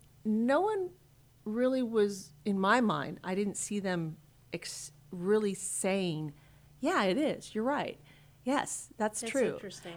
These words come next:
Speaker 1: And
Speaker 2: Yeah.
Speaker 1: so I want to try and, and, sh-, and show that Conroe is the center of all these different places,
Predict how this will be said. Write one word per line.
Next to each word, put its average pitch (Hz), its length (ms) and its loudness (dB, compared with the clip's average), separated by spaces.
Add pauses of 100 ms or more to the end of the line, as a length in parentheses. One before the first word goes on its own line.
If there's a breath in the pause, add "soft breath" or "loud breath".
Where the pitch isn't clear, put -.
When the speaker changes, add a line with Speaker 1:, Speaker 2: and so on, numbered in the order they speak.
Speaker 1:
And 226 120 4
Speaker 2:
Yeah. - 60 2
Speaker 1:
so 247 160 10
I 240 280 10
want 240 420 4
to 214 120 -4
try 185 320 -2
and, 170 220 -2 (140)
and, 170 240 0
sh-, - 300 -8
and 175 180 -2
show 220 460 0
that 156 320 -4 (180)
Conroe 277 380 0
is 254 140 -2
the 175 100 -4
center - 500 -4 (500 loud breath)
of 190 180 2
all 180 140 2
these 190 220 0
different 180 320 -4
places, - 580 -6